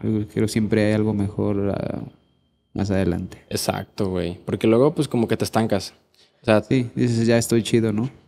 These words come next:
Speaker 2: Y, y dejas de crecer y, güey, o sea, a final de cuentas,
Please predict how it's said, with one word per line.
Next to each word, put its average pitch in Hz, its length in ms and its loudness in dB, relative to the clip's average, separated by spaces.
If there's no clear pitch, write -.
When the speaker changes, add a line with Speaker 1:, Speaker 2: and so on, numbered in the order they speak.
Speaker 2:
Y, 113 240 2
y 113 40 -4
dejas 143 240 0
de 156 80 4
crecer 147 460 2
y, 120 240 4
güey, 139 420 4
o 135 60 4
sea, 135 100 2
a - 20 -2
final 143 220 2
de 175 80 4
cuentas, 185 320 2